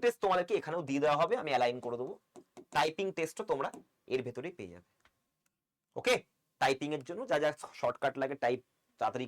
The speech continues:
করতে বা তোমাদের স্পিড বাড়ানোর জন্য, সবকিছুই এর ভেতরে দেওয়া রয়েছে। তো আজকে বন্ধুরা এতটাই থাকলো। যদি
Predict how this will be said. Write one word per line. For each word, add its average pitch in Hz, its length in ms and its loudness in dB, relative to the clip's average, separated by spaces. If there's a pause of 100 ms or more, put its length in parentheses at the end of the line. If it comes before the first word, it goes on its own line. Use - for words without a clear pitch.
করতে 123 260 -6
বা 113 80 4 (380)
তোমাদের 110 240 -4
স্পিড 135 280 -8
বাড়ানোর 107 320 0
জন্য, 123 140 -8 (380)
সবকিছুই - 440 -8
এর 107 120 -8
ভেতরে 101 260 -12
দেওয়া 90 160 -8
রয়েছে। - 260 -20 (580)
তো - 120 2
আজকে - 220 0
বন্ধুরা 240 240 6
এতটাই 233 280 4
থাকলো। 190 220 -2 (300)
যদি 165 120 0